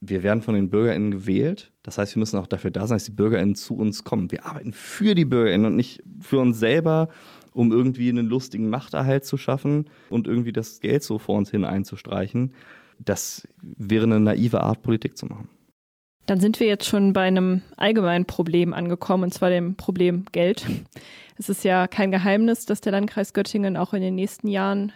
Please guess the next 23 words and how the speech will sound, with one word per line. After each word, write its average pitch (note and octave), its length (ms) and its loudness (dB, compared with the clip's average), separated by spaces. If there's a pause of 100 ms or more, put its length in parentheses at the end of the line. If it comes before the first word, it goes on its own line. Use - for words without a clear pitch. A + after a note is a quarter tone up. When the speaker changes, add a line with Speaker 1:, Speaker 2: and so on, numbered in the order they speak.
(160)
Speaker 2:
mit F#3+ 200 -2
einer F#3+ 120 2
hohen G3 220 2
Verschuldung F#3+ 600 0 (120)
rechnet. B3+ 540 0 (600)
Sie G#3 140 2
haben A3 140 4
jetzt A3 200 -2
das G#3 120 -4
Thema G3 500 0
Fördergelder G3 680 0
angesprochen. A3+ 580 -2
Das F#3+ 140 -4
ist - 100 -10
natürlich F#3+ 460 -6
eine F#3+ 420 0 (160)
Möglichkeit, - 960 0
die - 80 0
Einnahmeseite G#3 760 0
ein G#3 100 -2
bisschen G#3+ 260 -4
zu G#3+ 140 -6
verbessern. A3 640 0